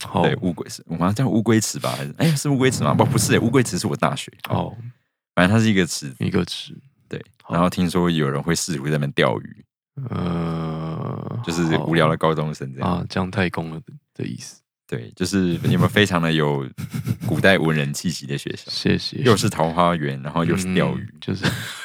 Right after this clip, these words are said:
Speaker 2: 对，然后路上
Speaker 1: 附庸，附庸风雅。
Speaker 2: 对，然后校园的路上有很多木棉树。
Speaker 1: 嗯哼。
Speaker 2: 那你知道它掉下来的时候就会很麻烦。
Speaker 1: 就会烂掉。嗯，
Speaker 2: 对，
Speaker 1: 对。
Speaker 2: 然后，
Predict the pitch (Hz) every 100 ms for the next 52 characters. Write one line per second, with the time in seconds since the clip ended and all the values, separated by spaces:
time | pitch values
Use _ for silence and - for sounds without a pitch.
0 | - - _ _ _ _ - 82 73 65
1 | 87 123 107 113 107 113 95 110 113 104
2 | 110 - 87 95 85 - 95 85 87 110
3 | 117 135 107 87 92 107 101 92 82 78
4 | 71 85 98 101 78 71 67 69 - 80
5 | 67 - - 101 98 95 95 92 92 98
6 | 95 92 90 80 80 76 73 80 80 69
7 | 62 - - - 101 95 95 85 82 87
8 | 87 113 107 85 71 - - 95 87 87
9 | 98 92 85